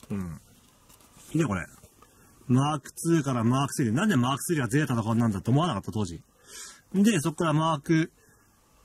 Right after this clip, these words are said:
フォーになるわけだ。あの、マークツー、マークスリー、マークフォー。むちゃくちゃ。で、最後、このガンダム、マークファイブっていうさ、プレ版で出なかったっけ、これ。ほとんどドーベンウルフなの。うん。おかしいよね、マークツーからドーベンウルフになるって。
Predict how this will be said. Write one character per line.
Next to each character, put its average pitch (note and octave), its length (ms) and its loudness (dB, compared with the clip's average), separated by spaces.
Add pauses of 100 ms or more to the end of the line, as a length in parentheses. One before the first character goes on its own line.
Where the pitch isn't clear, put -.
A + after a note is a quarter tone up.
(380)
フ - 100 0
ォ F3 40 4
ー - 20 2
に D3 60 2
な B2+ 40 0
る A#2 40 0
わ G#2+ 40 0
け G2+ 60 -4
だ。 G2 80 -4
あ - 20 -6
の、 F#2+ 220 -6 (120)
マ D#3 240 4
ー D3+ 40 -6
ク - 80 -12
ツ F3 120 -2
ー、 D3+ 340 4
マ C3+ 260 2
ー - 20 -4
ク - 80 -12
ス D3+ 160 0
リ D3 300 4
ー、 - 60 -18 (520)
マ C#3 220 2
ー C3+ 40 -8
ク - 80 -14
フ C#3+ 60 -2
ォ B2 40 0
ー。 - 20 0
む A#2 120 4
ち - 80 0
ゃ E3 60 0
く C3 40 -6
ち - 120 -4
ゃ。 C#3 80 -2
で、 C#3 60 -2
最 F3 200 -2
後、 F#3 160 0
こ C3+ 160 -4
の B2+ 180 0
ガ C3+ 200 -4
ン C#3+ 80 0
ダ C3 100 0
ム、 C3+ 220 0 (320)
マ D#3+ 240 4
ー D#3+ 60 -4
ク - 80 -16
フ - 40 0
ァ F3 80 0
イ D#3+ 40 2
ブ C3 60 0
っ - 40 2
て - 140 -6
い G2+ 40 0
う F#2 60 -4
さ、 F2+ 320 -8
プ D3 80 4
レ F3+ 80 4
版 G3 160 0
で F#3 100 0
出 G3 80 0
な G#3 60 0
か F3 60 -2
っ C#3 40 -10
た A2+ 120 -10
っ - 20 -16
け、 G#2 80 -10
こ G2 60 -10
れ。 F#2 180 -12 (100)
ほ C3 160 -4
と C#3+ 100 0
ん C3+ 40 2
ど A2+ 100 0
ド B2 120 2
ー - 20 2
ベ C3 120 2
ン - 20 4
ウ - 20 4
ル A2 60 2
フ G2+ 60 -2
な F2+ 100 -4
の。 E2 120 -14 (320)
う G#2+ 40 -4
ん。 F2 140 -4 (1500)
お C#3 120 2
か C#4+ 180 0
し D4+ 200 4
い - 20 4
よ G3+ 100 2
ね、 A#2+ 240 0
マ C3 240 0
ー - 20 -10
ク - 80 -14
ツ F3 260 0
ー - 20 -10
か C3 80 -2
ら A#2+ 80 2
ド C3 160 2
ー C3+ 40 2
ベ C#3+ 100 4
ン - 20 4
ウ - 40 6
ル B2 40 4
フ A#2 80 2
に G#2+ 60 2
な G#2 60 2
る G2 80 -2
っ - 20 -6
て。 - 180 -12